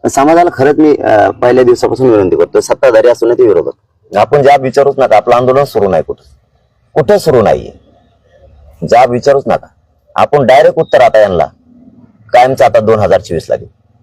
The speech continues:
कायमचं. सगळे जाऊ ना एकदाच विचारायला, विचारायचं असलं तर सगळ्यालाच. हा,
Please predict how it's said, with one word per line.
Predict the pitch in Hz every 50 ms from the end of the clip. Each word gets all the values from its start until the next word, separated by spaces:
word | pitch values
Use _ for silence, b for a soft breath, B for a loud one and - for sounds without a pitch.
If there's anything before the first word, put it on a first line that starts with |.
| _ -
कायमचं. | 101 101 95 87 - - - _ _ _ _ _ _ _ _ _ _ _ _ _ _ _ _ _ _ _ _ _ _ _ _ _ _ _ _
सगळे | - - 214 214 247 240 214
जाऊ | 165 185 180 196
ना | 214 226 220
एकदाच | 196 180 175 165 147
विचारायला, | 156 147 - 151 131 131 120 117
विचारायचं | 123 123 - 117 110 107 95 104
असलं | 95 - 92 87
तर | 90 90
सगळ्यालाच. | - 92 92 87 82 76 67 - - - - _ _ _ _ _ _ _ _ _ _ _ _ -
हा, | 92 80 78